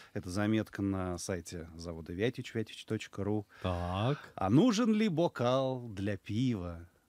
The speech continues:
Speaker 1: вопрошает автор. Ну как, мы ведь, э, вятские люди неприхотливые, простые. Кто глазом бутылку открывает,
Speaker 2: Ого.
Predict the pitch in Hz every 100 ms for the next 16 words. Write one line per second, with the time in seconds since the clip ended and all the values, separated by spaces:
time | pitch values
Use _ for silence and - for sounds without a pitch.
0 | - 92 101 92 90 - 90 92 - -
1 | 117 95 - - 87 107 185 165 170 -
2 | 135 143 113 113 113 107 107 120 - -
3 | 110 117 107 110 113 110 110 143 175 107
4 | 98 107 104 - 160 113 - 156 95 104
5 | 139 139 151 151 147 147 123 135 143 131
6 | - 123 - 120 127 131 123 104 80 101
7 | 127